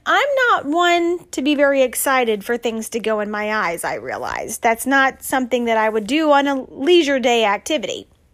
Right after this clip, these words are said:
After I was done, I went back in the room and I put my head in my hands and I covered my eyes because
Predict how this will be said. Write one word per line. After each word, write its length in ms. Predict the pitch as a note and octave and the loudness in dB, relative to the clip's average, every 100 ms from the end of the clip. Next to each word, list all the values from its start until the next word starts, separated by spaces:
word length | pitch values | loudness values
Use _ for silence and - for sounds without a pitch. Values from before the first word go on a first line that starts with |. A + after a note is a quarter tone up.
| _ _ _ _ _ _ _ - - - - - _ - | _ _ _ _ _ _ _ -18 -18 -20 -20 -20 _ 2
After 340 | B3+ B3+ B3+ | 2 2 4
I 200 | A#3+ B3 | 4 4
was 180 | A#3+ A3+ | 2 0
done, 400 | B3+ B3 D4+ E4+ | 2 2 2 0
I 140 | B3 | -2
went 240 | A3 B3 A#3+ | -2 -2 0
back 260 | B3 A#3+ | -2 0
in 120 | B3+ | -4
the 80 | A#3 | -2
room 400 | A3+ A#3+ C4 D#4+ | -4 -2 0 0
and 120 | D4+ G#3+ | 0 -2
I 180 | G3 - _ _ | -4 -10 _ _
put 180 | - D4+ | -2 0
my 200 | B3+ A#3+ | 2 0
head 260 | A3+ A#3+ A#3 | 0 2 2
in 160 | A#3 | 0
my 320 | A3 G3+ F#3+ - _ _ _ | -2 -2 -4 -8 _ _ _
hands 540 | - C#4 B3+ C#4+ F4+ A#3+ | -4 0 4 2 2 0
and 100 | G#3+ | -2
I 60 | |
covered 400 | G#3 D4+ D4+ C4+ | -2 0 2 2
my 200 | A#3+ A#3 | 2 0
eyes 320 | A#3 E4+ E4+ A3 | 2 2 2 0
because 480 | A#3+ - A#3+ A3+ | -4 0 0 0